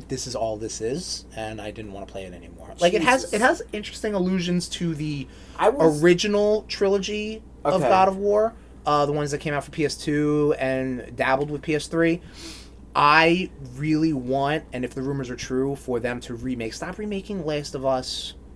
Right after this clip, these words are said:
Speaker 1: remake God of War. In, you could do it in this engine, I don't care. Like,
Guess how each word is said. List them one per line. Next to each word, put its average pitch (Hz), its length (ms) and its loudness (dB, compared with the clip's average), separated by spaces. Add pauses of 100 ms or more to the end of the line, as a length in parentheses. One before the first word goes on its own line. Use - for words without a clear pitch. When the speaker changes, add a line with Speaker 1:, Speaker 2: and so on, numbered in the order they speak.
(640)
Speaker 1:
remake 160 320 0
God 156 220 4
of 165 60 2
War. 110 380 0 (760)
In, 139 280 -4 (200)
you 180 160 0
could 170 140 -10
do 214 160 4
it 294 60 0
in 262 60 2
this 202 220 4
engine, 180 400 2
I 147 120 2
don't 147 200 -2
care. 139 520 0 (640)
Like, 139 240 2